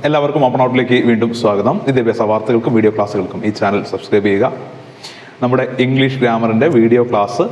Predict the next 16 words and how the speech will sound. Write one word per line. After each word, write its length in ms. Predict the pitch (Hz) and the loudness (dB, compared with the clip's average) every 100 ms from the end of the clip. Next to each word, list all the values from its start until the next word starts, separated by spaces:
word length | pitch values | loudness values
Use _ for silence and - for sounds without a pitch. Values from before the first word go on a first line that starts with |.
| - - - | -8 -14 -2
തുടർന്നുകൊണ്ടിരിക്കുകയാണ്. 1000 | 117 117 123 123 117 104 107 98 95 - - | 0 2 2 2 2 2 0 2 0 -2 0
If 140 | 160 - - | 0 0 -2
clause. 260 | - - - - - - - - - - - - | -2 -4 -10 -14 -16 -20 -20 -20 -20 -20 -14 0
ക്ലോസുകൾ 440 | 135 143 175 170 | 2 2 0 0
നിങ്ങൾ 160 | 156 147 | 0 0
കേട്ടിട്ടുണ്ടാവും. 460 | 123 120 113 131 233 - 113 | 0 2 0 0 -4 -4 -2
അതിൽ 280 | 131 135 | 0 0
തന്നെ 440 | 127 170 - - - | 0 -2 -4 -10 -4
നമുക്ക് 220 | 127 127 | -4 -2
എക്സാമിന് 460 | 135 - 208 208 185 | -4 -2 -2 0 0
ഏറ്റവും 280 | 135 147 123 | 0 0 2
കൂടുതൽ 220 | 120 123 | 2 2
ചോദിക്കുന്നത് 520 | 120 110 113 110 180 - 123 | 2 2 2 2 0 0 0
if 80 | 117 - - | 0 -2 0
clause 260 | 139 135 | 0 0
ആണ്. 180 | - - | -2 -4